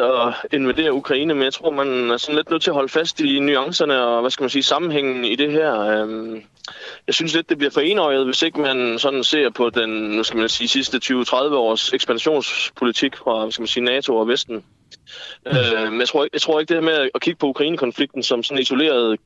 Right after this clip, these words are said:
Speaker 1: konflikt, det, det tror jeg, så går man galt i byen.
Speaker 2: Men kunne man ikke sige, at det skulle man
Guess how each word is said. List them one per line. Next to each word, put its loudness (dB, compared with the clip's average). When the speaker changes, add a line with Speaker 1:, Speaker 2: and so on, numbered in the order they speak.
Speaker 1:
konflikt, -2
det, -2
det 0
tror 0
jeg, 2
så -2
går 0
man 0
galt 2
i 2
byen. -2
Speaker 2:
Men -2
kunne -2
man -2
ikke -10
sige, -8
at -10
det -2
skulle -4
man -2